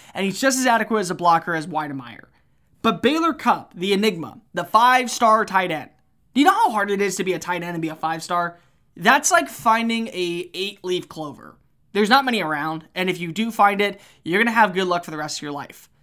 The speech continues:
But an early injury could always derail a player. Is this injury gonna derail Baylor Cupp? I'm not sure, but what I can tell you is that with the loss of both Davis and Rogers, Kellen Mond is gonna need another weapon. He has Wydermyer,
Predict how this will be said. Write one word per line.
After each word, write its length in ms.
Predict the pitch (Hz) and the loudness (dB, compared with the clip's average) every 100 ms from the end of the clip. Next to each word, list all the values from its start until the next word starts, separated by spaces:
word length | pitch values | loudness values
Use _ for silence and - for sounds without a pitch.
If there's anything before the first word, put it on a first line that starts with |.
| _ _ _ | _ _ _
But 120 | - 214 | -2 -2
an 120 | 220 | 0
early 300 | 233 320 330 | -2 0 -2
injury 420 | - 240 220 233 | -4 -4 -2 -2
could 100 | 220 196 | -2 -2
always 440 | 175 190 214 180 | 2 4 2 0
derail 480 | 196 170 180 170 147 | -6 -2 0 0 -2
a 40 | |
player. 500 | - - 156 113 - - _ _ _ _ _ | -8 -6 -6 -8 -16 -20 _ _ _ _ _
Is 240 | 220 196 160 | -2 -2 2
this 260 | 233 285 | 2 2
injury 340 | - 254 233 233 | 0 -2 0 0
gonna 220 | 190 196 | 0 0
derail 460 | 165 185 165 175 170 | 0 -4 -2 -2 -2
Baylor 320 | 156 147 139 | -2 -6 -8
Cupp? 440 | - 135 - - - _ _ - | -10 -10 -10 -18 -18 _ _ -10
I'm 180 | 147 196 | -6 -2
not 200 | 196 190 | -2 -2
sure, 540 | - 196 226 302 302 _ _ - | -4 2 2 2 -2 _ _ -6
but 100 | 180 | 2
what 140 | 185 | 2
I 60 | 170 | 2
can 320 | - 233 262 | 0 0 2
tell 220 | 247 208 | 4 4
you 380 | 180 165 160 - | 4 0 0 -4
is 160 | 170 156 | -8 -2
that 240 | 160 160 | -2 -2
with 260 | 156 202 226 | 0 0 2
the 80 | 262 | 2
loss 400 | 220 202 196 - | 6 6 6 2
of 160 | 180 | -6
both 260 | 160 151 - | -6 -8 -6
Davis 420 | 175 208 240 233 | -2 0 0 -2
and 200 | - 175 | -4 0
Rogers, 720 | 180 196 170 143 127 - - - _ _ _ | 4 4 2 -2 -10 -8 -8 -10 _ _ _
Kellen 300 | - 226 269 | 4 6 8
Mond 200 | 247 226 | 6 6
is 120 | 196 | 2
gonna 180 | 180 180 | -2 -2
need 160 | 170 170 | -2 -4
another 300 | 156 156 147 | -4 -6 -6
weapon. 400 | 139 131 76 - _ _ | -8 -12 -18 -20 _ _
He 140 | - 156 | -12 -10
has 300 | - 180 233 | -4 -2 2
Wydermyer, 720 | 233 214 185 170 165 175 185 | 4 4 4 0 0 -2 -6